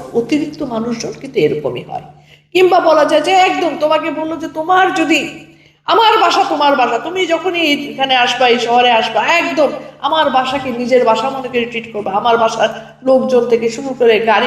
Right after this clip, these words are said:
টাড়ি everything তোমার।" পরবর্তীতে দেখবা যে ওই মনি সময় হচ্ছে, "ভাই,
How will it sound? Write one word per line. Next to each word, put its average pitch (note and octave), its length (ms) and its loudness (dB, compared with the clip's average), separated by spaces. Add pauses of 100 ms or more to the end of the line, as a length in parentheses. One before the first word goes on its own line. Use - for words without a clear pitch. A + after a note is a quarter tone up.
(100)
টাড়ি A#3+ 180 -4
everything D4+ 560 -2
তোমার।" B2+ 460 -8 (1800)
পরবর্তীতে G3 640 0
দেখবা A3+ 720 -2 (460)
যে A3 360 -2 (300)
ওই A#3 140 4
মনি C4+ 300 2
সময় C#4 200 2
হচ্ছে, D4 160 0
"ভাই, D#4 180 4